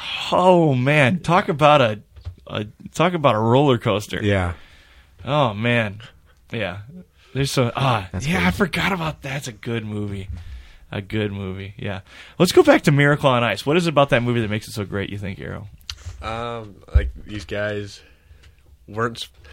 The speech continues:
Speaker 3: these guys, uh, you know, they weren't supposed to win. Uh, the odds were all against them, and yet they fought like dogs, and they were victorious because they put in the hard work.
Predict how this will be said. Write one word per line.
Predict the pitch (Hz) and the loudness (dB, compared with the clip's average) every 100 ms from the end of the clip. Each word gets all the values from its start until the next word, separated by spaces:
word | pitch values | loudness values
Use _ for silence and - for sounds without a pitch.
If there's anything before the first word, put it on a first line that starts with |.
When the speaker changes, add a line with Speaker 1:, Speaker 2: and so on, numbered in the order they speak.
| - | -12
Speaker 3:
these | 117 | -8
guys, | 110 123 120 107 | 2 4 4 0
uh, | 95 98 101 95 95 95 - - - - | -6 -4 -2 -4 -6 -10 -16 -20 -18 -10
you | |
know, | 104 | -6
they | 101 | -4
weren't | 101 107 101 | -2 -2 -4
supposed | - 107 98 | -4 -4 -4
to | 104 | -6
win. | 101 104 95 - - | -4 -4 -6 -14 -10
Uh, | 95 90 87 - - - | -8 -6 -10 -14 -18 -8
the | 107 - | -4 -2
odds | 95 98 101 | -2 -4 -6
were | 98 | -10
all | 90 98 | -6 -4
against | 98 98 95 - | -4 -6 -10 -8
them, | 98 95 | -8 -8
and | 92 | -12
yet | 95 92 - _ - _ _ _ _ | -14 -14 -20 _ -20 _ _ _ _
they | 104 | -10
fought | 95 107 101 - - - - - | -6 -2 -2 -4 -14 -20 -20 -12
like | 104 104 | -10 -8
dogs, | 101 104 104 98 - | -4 0 -2 -4 -12
and | 101 98 101 123 _ _ - - | -12 -12 -16 -20 _ _ -18 -8
they | |
were | 101 | -6
victorious | 95 101 110 104 98 92 | -6 -6 -4 -4 -4 -8
because | 90 98 | -12 -12
they | 92 | -12
put | - 98 | -10 -10
in | 98 | -10
the | |
hard | 92 92 95 | -10 -10 -8
work. | 95 92 - | -10 -10 -16